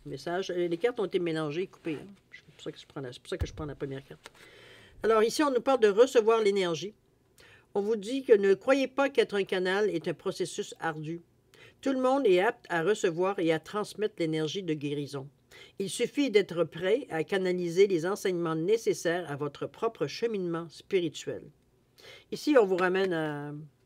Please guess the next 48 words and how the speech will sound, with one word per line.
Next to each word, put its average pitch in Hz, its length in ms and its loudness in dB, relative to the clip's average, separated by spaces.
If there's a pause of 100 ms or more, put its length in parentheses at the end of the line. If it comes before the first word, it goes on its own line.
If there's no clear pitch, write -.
(160)
beaucoup 190 220 -4
de - 40 -10
créativité 156 640 -2
dans 180 160 -4
le 143 120 -2
bleu. 160 200 -6
Évidemment, 156 360 -6
on 175 100 -6
est 156 40 -6
dans 156 120 -4
une 156 180 -6
énergie 139 280 -8
astrale 143 340 -10
avec 135 180 -10
le, 117 240 -8
le 131 140 -12
chakra - 340 -14
du, 135 300 -12 (840)
du, - 100 -20 (140)
du, 143 280 -12
euh, 127 180 -14 (160)
de 131 40 -12
la 139 100 -6
gorge, 165 380 -8 (800)
dans 170 80 -4
le 160 100 -2
bleu 156 180 -4
ici. - 300 -10 (260)
Ici, 226 180 4
on 254 140 8
vous, 214 100 2
on 202 240 4
vous 190 120 2
ramène 202 380 4
un 170 120 0
peu, 196 320 2
euh, 156 420 0 (180)
à 139 100 -2
certains 214 340 2
dons 226 180 2
de 196 100 -4
guérison, 170 540 2
de 175 100 -2
recevoir 185 480 0
l'énergie 170 380 -2
dans 185 140 -4
ce 156 120 -4
sens-là. 156 520 -8